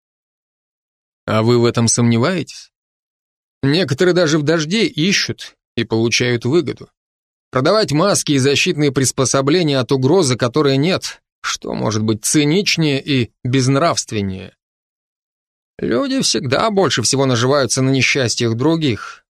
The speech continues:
понимаешь? Проще всего управлять теми, кто имеет общую цель и врага. Но зачем ты поехал на цитрогипсовый огород?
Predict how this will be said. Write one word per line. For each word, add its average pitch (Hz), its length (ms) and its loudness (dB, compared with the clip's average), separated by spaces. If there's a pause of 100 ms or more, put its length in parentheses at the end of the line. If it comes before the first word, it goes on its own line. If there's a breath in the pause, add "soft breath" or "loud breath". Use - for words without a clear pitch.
понимаешь? 156 640 -2 (1000)
Проще 147 540 0
всего 147 580 0
управлять 127 480 0
теми, 151 300 0
кто 131 240 -2
имеет 139 260 0 (100)
общую 139 460 0
цель 143 440 0
и 110 40 2
врага. 127 800 -2 (640)
Но 123 320 -6
зачем 147 560 -2
ты 127 100 -2
поехал 131 720 0
на 127 200 2
цитрогипсовый 156 960 0
огород? 170 480 0